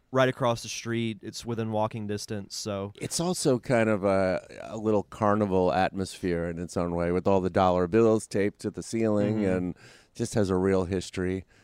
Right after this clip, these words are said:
Speaker 1: Yeah.
Speaker 2: It's very, it has a sense of humor. I mean, the the men's room and the, the women's room.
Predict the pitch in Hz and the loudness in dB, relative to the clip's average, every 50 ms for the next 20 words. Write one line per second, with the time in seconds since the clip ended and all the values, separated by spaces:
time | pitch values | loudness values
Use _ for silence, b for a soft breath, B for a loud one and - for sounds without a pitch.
0 | b b 110 107 104 98 101 104 98 101 107 104 101 - 98 101 107 104 95 101 | b b -6 -4 -2 -2 -4 0 2 4 6 6 4 4 2 0 0 2 0 -2
1 | - - 110 101 92 - 101 82 85 95 95 95 92 92 92 92 95 92 80 87 | 0 0 0 0 2 0 -2 -2 -2 -2 -2 0 0 2 2 2 2 2 2 0
2 | 95 95 98 98 98 95 95 92 90 87 87 90 90 b b b b b b _ | 0 0 0 0 0 -2 0 0 0 2 0 0 -2 b b b b b b _
3 | 104 98 95 101 110 113 113 110 110 113 117 117 110 107 101 98 95 92 90 87 | -2 0 2 4 4 4 4 4 4 4 4 6 6 4 4 4 4 4 4 2
4 | 71 62 60 87 92 98 98 101 101 107 110 110 101 110 110 110 110 113 131 | 2 -2 -4 -4 -2 2 2 2 4 2 2 2 2 4 4 4 4 4 2